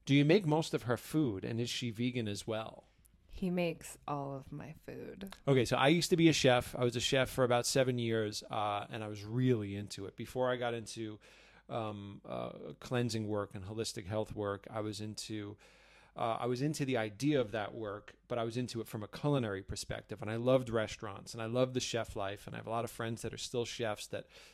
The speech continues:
Speaker 1: uh, run big empires, um, like, um, uh, you know, uh,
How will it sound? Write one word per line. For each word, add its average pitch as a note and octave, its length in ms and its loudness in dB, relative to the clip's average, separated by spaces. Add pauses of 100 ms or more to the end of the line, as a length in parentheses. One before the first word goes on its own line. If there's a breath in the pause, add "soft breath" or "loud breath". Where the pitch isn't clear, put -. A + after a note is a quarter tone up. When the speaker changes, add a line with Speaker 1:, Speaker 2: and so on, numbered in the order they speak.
(160 loud breath)
Speaker 1:
uh, G#2 200 -2
run A#2+ 340 4
big B2+ 380 0
empires, G#2+ 920 -6
um, G2+ 340 -10
like, G2+ 320 -14
um, A#2+ 320 -12 (560 loud breath)
uh, - 320 -12
you B2 140 -8
know, - 220 -10
uh, A#2+ 220 -8